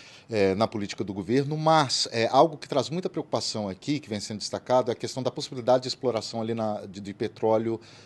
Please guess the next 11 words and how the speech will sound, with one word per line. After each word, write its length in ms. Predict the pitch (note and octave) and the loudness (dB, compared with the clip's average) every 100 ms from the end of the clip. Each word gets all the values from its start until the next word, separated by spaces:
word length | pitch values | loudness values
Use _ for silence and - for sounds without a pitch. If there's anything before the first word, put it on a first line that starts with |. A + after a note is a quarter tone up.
| - | -8
na 100 | A#2 | -4
foz 220 | - G#2 | 0 0
do 80 | A2+ | 2
Amazonas. 560 | G#2+ G2+ - E2+ D#2+ - | 2 0 -4 -8 -10 -4
Como 160 | F3 | 0
é 40 | G#3 | 0
que 80 | |
o 40 | G#3+ | 0
Ministério 500 | F#3+ C#3 - A#2+ G#2+ | 0 0 2 4 4
vê 120 | C#3 | 0
isso? 500 | B2+ A#2 C3+ - | 0 -4 -6 -6